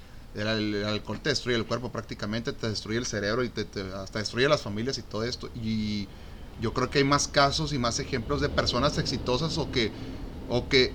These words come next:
en su caso han, han llegado a, a implementar en su, su lado artístico, por ejemplo, hay un chingo de músicos que fuman marihuana abiertamente y que dicen, "Es-,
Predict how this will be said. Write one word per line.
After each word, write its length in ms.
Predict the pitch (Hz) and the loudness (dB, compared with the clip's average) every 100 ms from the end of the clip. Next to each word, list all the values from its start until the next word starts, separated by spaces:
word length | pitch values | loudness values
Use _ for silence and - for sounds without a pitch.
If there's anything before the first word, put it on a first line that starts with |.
| - | -4
en 140 | 123 117 | -2 -2
su 200 | - - | -2 2
caso 300 | 131 135 170 | 4 4 4
han, 120 | 160 | 2
han 140 | 123 123 | 0 2
llegado 320 | 135 135 147 | 4 8 10
a, 380 | 151 131 113 110 | 10 6 4 4
a 60 | |
implementar 800 | 110 104 117 113 104 82 110 123 139 | 2 2 0 2 0 0 0 0 -2
en 120 | 131 | -4
su, 160 | - | -4
su 160 | - 131 | -2 2
lado 180 | 110 110 | 4 4
artístico, 540 | 127 - 143 165 165 - | 4 0 -2 -2 -2 0
por 140 | 147 | 0
ejemplo, 400 | - - 131 175 | 0 -2 0 2
hay 100 | 139 | 2
un 80 | 139 | 0
chingo 260 | - 139 | -2 0
de 60 | 160 | 0
músicos 380 | 123 113 - 139 | 0 -2 -4 -6
que 100 | 123 | -6
fuman 240 | 117 127 | -4 -2
marihuana 380 | 147 131 107 117 | 0 0 0 0
abiertamente 580 | 135 131 143 127 117 - | 0 0 0 0 -2 -4
y 40 | |
que 120 | - 113 | -4 -2
dicen, 280 | 110 127 | -2 -2
"Es-, 140 | 110 | -4